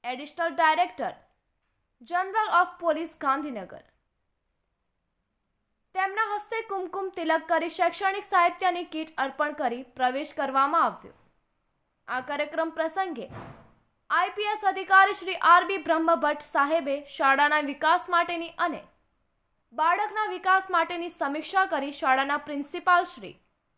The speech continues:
પ્રકાશભાઈ પ્રજાપતિ સાહેબનો આભાર વ્યક્ત કર્યો હતો.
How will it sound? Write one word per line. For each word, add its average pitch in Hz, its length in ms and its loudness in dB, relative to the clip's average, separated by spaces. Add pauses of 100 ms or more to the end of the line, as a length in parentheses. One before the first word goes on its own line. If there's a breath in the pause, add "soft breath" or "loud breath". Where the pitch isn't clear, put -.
(600)
પ્રકાશભાઈ 415 680 0
પ્રજાપતિ 370 640 2
સાહેબનો 311 480 2 (240)
આભાર 285 400 2
વ્યક્ત 320 200 -4 (120)
કર્યો 262 260 -4
હતો. - 320 -16